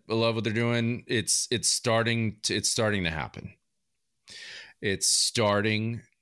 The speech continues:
to happen. And this is all you can ask for if you're a Pirates fan. This is all you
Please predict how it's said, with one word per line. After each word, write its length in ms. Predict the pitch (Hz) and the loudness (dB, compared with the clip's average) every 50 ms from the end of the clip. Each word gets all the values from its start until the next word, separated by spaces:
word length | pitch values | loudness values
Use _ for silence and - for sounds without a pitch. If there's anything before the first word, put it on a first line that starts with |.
| _ - - - - | _ -4 -2 0 0
to 600 | 101 92 87 85 85 85 82 82 82 80 78 76 - _ _ _ _ _ _ _ _ | 2 2 2 2 2 0 0 0 -2 -2 -4 -6 -10 _ _ _ _ _ _ _ _
happen. 600 | - - 92 80 76 - - 64 - - - - _ _ _ _ _ _ _ _ _ _ _ _ _ _ _ _ _ - - - - | -8 -4 -4 -4 -4 -4 -6 -8 -8 -8 -14 -20 _ _ _ _ _ _ _ _ _ _ _ _ _ _ _ _ _ -20 -20 -20 -8
And 140 | - 123 156 | -4 -2 0
this 180 | 190 190 - - | 2 2 2 2
is 100 | - - - - - - | 0 0 -2 -6 -4 0
all 360 | 120 123 123 123 123 123 123 | 2 2 4 4 4 4 2
you 160 | 113 104 95 | 2 0 -2
can 140 | 85 98 85 | -2 0 0
ask 300 | 82 76 71 69 - - | 0 0 0 -2 -4 -6
for 320 | - - - - - 87 - _ _ _ _ _ _ _ _ _ _ - | -6 -6 -4 -4 -4 -6 -10 _ _ _ _ _ _ _ _ _ _ -8
if 140 | 101 90 87 | -6 -4 -2
you're 160 | 90 87 82 | 0 -2 -2
a 20 | |
Pirates 380 | 80 - 82 69 60 50 - - | -2 -2 -2 -2 -2 -2 -4 -6
fan. 260 | - - - - - _ _ _ _ - | -8 -8 -12 -12 -16 _ _ _ _ -6
This 100 | - - | -4 -2
is 80 | - | 0
all 120 | 127 139 | 0 -2
you 60 | 165 | -2